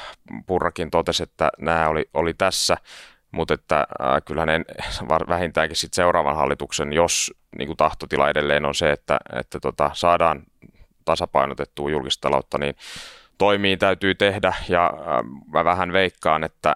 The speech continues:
meidän sote-menot, niin niitä ei kyllä saada kuriin vaan sillä, että kirjoitetaan, että, äh, parannetaan sote-sektorin tuottavuutta ja saadaan sieltä X miljardia, vaan käytännössä, jos sieltä haluaisi saada säästöjä, niin sit pitäisi niinku,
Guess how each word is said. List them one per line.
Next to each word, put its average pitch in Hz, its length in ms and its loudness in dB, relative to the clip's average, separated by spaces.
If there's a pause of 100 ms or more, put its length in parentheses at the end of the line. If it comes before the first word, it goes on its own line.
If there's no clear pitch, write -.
(180)
meidän 73 320 2
sote-menot, 85 720 0
niin 73 360 -4
niitä 78 400 0
ei 82 120 0
kyllä 78 380 0 (400)
saada 80 360 2
kuriin 82 380 -2
vaan 76 160 2
sillä, 78 320 0
että - 320 -2 (480)
kirjoitetaan, 73 680 0
että, - 240 -4
äh, 65 440 0 (440)
parannetaan 76 600 2
sote-sektorin 76 640 -4
tuottavuutta 71 840 0
ja 71 100 2
saadaan 71 340 0
sieltä 76 460 0
X - 140 -14
miljardia, 71 520 0 (600)
vaan 73 300 4 (120)
käytännössä, 87 640 0
jos 76 160 0
sieltä 78 240 0
haluaisi 73 280 -2
saada 76 200 2
säästöjä, 76 640 0
niin 71 140 -2
sit - 220 -8
pitäisi 69 380 -2
niinku, 67 340 -6